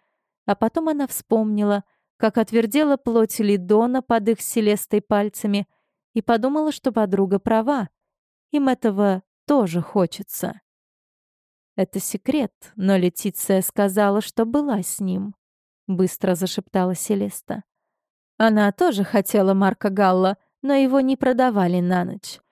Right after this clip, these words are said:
Говорят, он ссорился из-за этого с Ланистой, и тогда она поехала в школу Пакратия, который предлагал много вариантов». Гнур еще не был фаворитом, но Летиция все равно выбрала его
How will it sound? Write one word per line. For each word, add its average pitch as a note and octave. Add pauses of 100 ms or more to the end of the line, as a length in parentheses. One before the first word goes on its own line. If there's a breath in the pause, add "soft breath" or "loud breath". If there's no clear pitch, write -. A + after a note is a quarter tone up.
(220)
Говорят, C4+
он C#4+
ссорился C4
из-за G#3
этого G#3+
с -
Ланистой, A3 (440)
и B3+
тогда G3+
она G#3+
поехала A3+
в -
школу F#3+
Пакратия, G3
который B3+
предлагал A3+
много A3+
вариантов». A3 (520)
Гнур B3+
еще C#4
не D#4
был F3+
фаворитом, F#3+ (280 soft breath)
но G#3+
Летиция G#3
все G#3+
равно A#3
выбрала F#3
его F#3